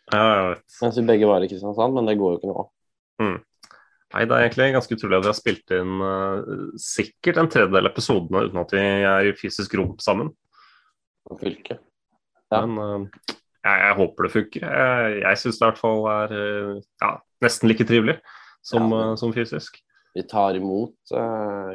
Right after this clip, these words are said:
Speaker 2: kritikk, men, eh, jeg, jeg, slik jeg har skjønt det, så funker det ganske bra. Og det er jo, jeg håper å si, det er jo vanskelig å gjøre noe bedre, fordi som du sier, vi bor jo i to forskjellige byer om dagen.
Speaker 1: Mm.
Speaker 2: Man kommer nok mest sannsynlig til å gjøre det ut dette skoleåret.
Speaker 1: Ja, det er sant.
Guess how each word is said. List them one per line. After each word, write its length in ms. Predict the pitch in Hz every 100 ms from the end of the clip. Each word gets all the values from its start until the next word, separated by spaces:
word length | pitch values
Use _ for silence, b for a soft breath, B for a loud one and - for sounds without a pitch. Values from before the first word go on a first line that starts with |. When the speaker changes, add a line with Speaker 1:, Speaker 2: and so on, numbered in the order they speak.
| -
Speaker 2:
kritikk, 560 | - - - _ - -
men, 160 | 95 92
eh, 180 | 92 90
jeg, 300 | 95 101 - 117
jeg, 160 | 107 98 104
slik 240 | - 113
jeg 80 | 110
har 80 | 101
skjønt 160 | 101
det, 80 | 120
så 140 | - 127
funker 320 | 120 113 -
det 120 | 90
ganske 180 | 92 -
bra. 140 | 98 107
Og 60 | 110
det 80 | 107
er 140 | 101
jo, 60 | 104
jeg 380 | - _ _ 117
håper 100 | 117
å 60 |
si, 80 | 135
det 100 | 120
er 140 | 113 110
jo 80 | 107 87 110
vanskelig 260 | 98 -
å 60 | 104
gjøre 140 | 98
noe 100 | 92
bedre, 200 | 85 78 -
fordi 800 | 104 101 98 95 90 - _ -
som 220 | - 104
du 40 |
sier, 220 | 107 101 101
vi 80 | 101
bor 220 | 95 92
jo 80 | 98
i 80 | 101 98
to 80 | 95
forskjellige 320 | - 101 90
byer 160 | 92 87
om 60 |
dagen. 240 | 90 95 170 _ _ _ _ _ -
Speaker 1:
Mm. 140 | 117 87
Speaker 2:
Man 80 | 98
kommer 240 | 104 98
nok 100 | 98 107
mest 160 | -
sannsynlig 320 | 104 104 98
til 100 | 95
å 40 | 101
gjøre 100 | 90
det 180 | 95 92
ut 320 | 92 _ - 101
dette 280 | - 92 90
skoleåret. 480 | 95 82 95 131 - _ _ _ _ _
Speaker 1:
Ja, 160 | 92 104
det 120 | 101
er 60 | 101
sant. 160 | -